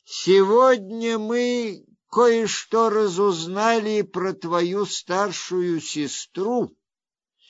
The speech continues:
и твой отец отправился на её поиски. Отправляйся к себе. Я уверен,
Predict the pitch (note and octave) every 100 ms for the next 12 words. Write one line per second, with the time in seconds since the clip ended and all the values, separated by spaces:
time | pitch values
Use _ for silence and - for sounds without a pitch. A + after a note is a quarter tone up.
0 | A2 - G#3 B3 C4 G#3+ _ - G3+ G3+
1 | A#3 B3 B3 - - F#3 G3+ - - -
2 | - - _ - F#3 F#3 E3+ E3 D#3+ E3
3 | G#3 G#3 - G#3+ F#3 E3 D#3 C#3+ C#3+ D#3
4 | D#3+ G#3+ C#3+ C#3 F3+ - - - E3 -
5 | _ _ _ _ _ _ _ - B3 B3
6 | B3 B3+ A#3+ G3 - D#3+ - - A#2 E2+
7 | E2+ C#2+ A#1 _ _ _ _ _ C3+ C#3+
8 | F#3+ A#3+ B3 A#3+ A#3+ G3+ A#3 B3 A#3+ A#3+
9 | A3+ G3+